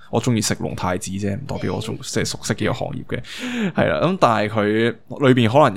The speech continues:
Speaker 1: 有嗰種 hierarchy 喺度咧，即係好似你嚟學嘢㗎嘛，所以人工就唔會俾得好高你啦，咁樣嘅概念啫。咁但係呢啲學徒唔係做幾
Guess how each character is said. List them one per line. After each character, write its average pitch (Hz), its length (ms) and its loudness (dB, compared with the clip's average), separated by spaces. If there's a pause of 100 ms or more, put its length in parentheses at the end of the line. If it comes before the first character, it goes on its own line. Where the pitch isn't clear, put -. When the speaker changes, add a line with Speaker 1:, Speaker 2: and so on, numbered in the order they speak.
Speaker 1:
有 117 120 2
嗰 120 40 2
種 120 140 2
hierarchy 117 720 2
喺 101 80 -4
度 98 140 -6
咧， 101 80 -6
即 107 100 -6
係 98 100 -2
好 101 60 -4
似 - 180 -6
你 78 240 -4
嚟 110 320 2
學 95 200 -2 (100)
嘢 95 280 0
㗎 123 60 6
嘛， 104 160 0
所 123 160 -2
以 120 40 -4
人 - 180 -6
工 113 180 -4
就 107 100 0
唔 - 140 -6
會 85 100 -6
俾 80 140 -8
得 104 100 -4
好 95 140 -6
高 101 160 -4 (160)
你 67 140 -6
啦， 101 260 -4
咁 98 100 -4
樣 98 160 -4
嘅 92 140 -6
概 73 260 -4
念 67 180 -6
啫。 78 120 -6
咁 - 60 -12 (100)
但 202 120 0
係 117 280 4
呢 156 120 -4
啲 165 140 2
學 107 200 -2
徒 - 120 -2
唔 58 220 -2
係 67 100 -2
做 87 220 -4
幾 85 80 -4